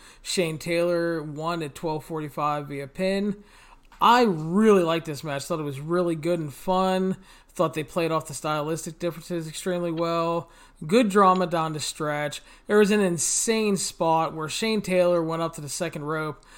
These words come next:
and was gonna do, like, a cross body. And one hundred and eighty-six pound Bandito fucking caught him out of the air.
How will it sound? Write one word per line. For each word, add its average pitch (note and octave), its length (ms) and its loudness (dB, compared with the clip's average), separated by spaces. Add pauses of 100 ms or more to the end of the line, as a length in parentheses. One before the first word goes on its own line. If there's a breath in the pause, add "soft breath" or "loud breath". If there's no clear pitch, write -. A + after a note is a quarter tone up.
(220 soft breath)
and E3+ 120 0
was D#3+ 140 -2
gonna E3+ 140 2
do, F3 200 6
like, F3+ 200 4
a C#3 60 -8
cross E3 500 0
body. C#3+ 500 -2 (1040)
And E3 400 2
one G#3+ 200 8
hundred C4 300 6
and A3 100 6
eighty-six A3+ 440 2
pound G#3 400 2
Bandito E3+ 720 0
fucking F3+ 440 -4
caught G3 340 0
him G3 160 0
out E3+ 240 0
of D#3+ 60 -6
the D#3 180 -4
air. C3 340 -6